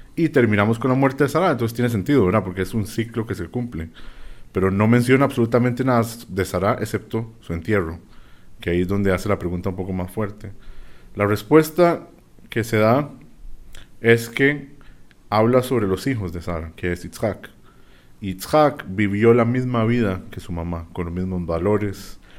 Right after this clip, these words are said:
las mismas cosas. Está escrito que los mismos milagros que ocurrían en la casa de Sara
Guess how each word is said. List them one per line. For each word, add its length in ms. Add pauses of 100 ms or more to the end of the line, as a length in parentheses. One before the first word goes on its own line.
(100)
las 140
mismas 380
cosas. 360
Está 160
escrito 440
que 140
los 120
mismos 320
milagros 560
que 100
ocurrían 340
en 80
la 80
casa 260
de 60
Sara 340